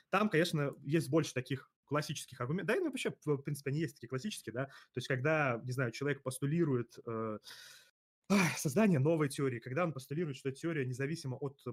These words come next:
постмодерна, то вполне ясно, что ему в это могут выдвинуть и, в принципе, выдвигают, то есть доводы о том, что,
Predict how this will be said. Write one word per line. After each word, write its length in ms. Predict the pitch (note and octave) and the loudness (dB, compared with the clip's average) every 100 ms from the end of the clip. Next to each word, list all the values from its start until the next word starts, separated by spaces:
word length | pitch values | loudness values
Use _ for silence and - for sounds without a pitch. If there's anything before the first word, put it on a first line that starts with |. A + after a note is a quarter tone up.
| - | -4
постмодерна, 580 | D3 E3 F#3 C4 F3+ - _ - | -4 -2 0 0 0 -4 _ 0
то 260 | E3 E3 | 4 4
вполне 560 | D3 - E3+ G#3+ G3 - _ _ | 0 -2 0 0 -2 -4 _ _
ясно, 500 | E3 D3 G#3+ - D3+ | -12 -4 -2 -2 -8
что 280 | - D#3 D3 | -6 -2 -2
ему 420 | C#3+ E3 F#3+ D3 B2+ | -2 -4 -2 -4 -2
в 60 | |
это 340 | E3+ F3 C3 B2 _ - - | -4 -2 -6 -6 _ -20 -6
могут 320 | D#3+ D3 B2 | -4 -2 -2
выдвинуть 380 | D#3+ D#3 C#3 - | -2 -2 -4 -6
и, 40 | |
в 20 | C3 | -6
принципе, 300 | E3+ - C3 | -6 -4 -6
выдвигают, 480 | B2 C3+ D#3+ C3 | -4 -2 -2 -2
то 80 | - | -6
есть 120 | A2 | -6
доводы 280 | A#2+ D3+ A#2+ | -2 0 -2
о 40 | G#2+ | -6
том, 180 | C#3+ C#3 | -8 -8
что, 240 | - G#2+ | -10 -14